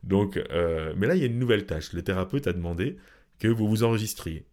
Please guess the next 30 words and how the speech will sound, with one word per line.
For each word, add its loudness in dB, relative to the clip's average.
Donc, -2
euh, 2
là, 0
à -6
ce -12
moment-là, -2
faut -6
interrompre -6
et -4
dire, 2
euh, « 0
Attends, 2
attends, 2
on 0
va 0
chercher 2
l'enregistreur. » -2
Et 0
là, 0
quelque 0
part, 0
la -2
spontanéité 0
du, -2
de 0
la 2
séquence -2
est -10
cassée, 0
quoi. -8